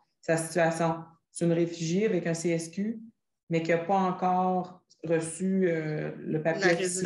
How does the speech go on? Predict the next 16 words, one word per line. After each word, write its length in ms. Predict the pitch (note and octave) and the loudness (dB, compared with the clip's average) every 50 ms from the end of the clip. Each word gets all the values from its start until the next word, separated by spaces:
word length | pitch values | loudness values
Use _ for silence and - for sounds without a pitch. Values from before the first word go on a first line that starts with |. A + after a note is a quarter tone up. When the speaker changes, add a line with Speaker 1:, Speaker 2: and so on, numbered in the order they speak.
| F#3+ | 2
Speaker 2:
résidence, 260 | F#3+ A3 A3 - - - - | 4 2 2 -2 -4 -10 -8
parce 160 | F#3 F3+ - | -8 -8 -6
que 120 | - F#3 | -6 -6
ça, 220 | F3 - - - F#3+ | -6 -4 -4 -4 -4
c'est, 400 | F#3 - - F3+ E3 D#3+ D#3 D3+ D3 | -4 -6 -6 -6 -6 -8 -8 -8 -8
c'est, 200 | - - - - | -8 -10 -10 -12
c'est 220 | - - - - | -12 -14 -12 -12
ça, 160 | - - - | -12 -10 -8
c'est 100 | - - | -2 2
Speaker 1:
Elle 140 | E3 E3+ F3 | 2 4 4
Speaker 2:
pas 80 | F3 F#3 | 4 2
Speaker 1:
a 40 | |
dix-huit 480 | F3 D#3+ - E3 E3+ E3+ F#3 F3 - - | 0 0 -4 -4 -4 -2 -2 -2 -2 0
ans 120 | G3 F#3+ | 0 2
et 300 | F#3 F#3 F3+ F3+ - - | 2 0 -2 -2 -4 -4
plus, 460 | F3+ F#3 G3+ G#3+ A3+ A#3 - - - | -4 -2 -2 0 -2 -4 -4 -8 -14